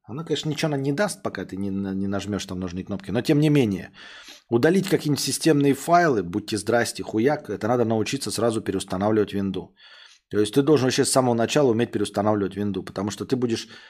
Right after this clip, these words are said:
всякой хуйнёй страдать. «Ой, это чё такое? Чё так много места занимает?» Удалил, нахуй, удалил,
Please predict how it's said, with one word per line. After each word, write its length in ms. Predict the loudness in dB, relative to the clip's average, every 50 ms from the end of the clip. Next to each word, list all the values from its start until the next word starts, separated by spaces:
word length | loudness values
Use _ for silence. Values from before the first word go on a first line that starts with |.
| -20 -20 -20 _ _
всякой 440 | -12 -10 -2 2 2 2 2 0 -2
хуйнёй 380 | 0 4 4 4 6 6 4 4
страдать. 440 | 2 0 -2 0 0 -2 0 4
«Ой, 180 | 6 6 6 6
это 100 | 4 2
чё 140 | 2 2 4
такое? 300 | 4 2 4 4 4 4
Чё 120 | 2 0
так 140 | -2 0 2
много 260 | 2 2 2 2 2
места 280 | 2 0 -2 -2 -4 -6
занимает?» 420 | -4 -2 -2 -2 -2 -4 -4 -2
Удалил, 400 | 0 2 4 4 4 2 0 0
нахуй, 320 | -2 -6 -8 -8 -8 -4 0
удалил, 400 | 4 4 6 6 6 4 2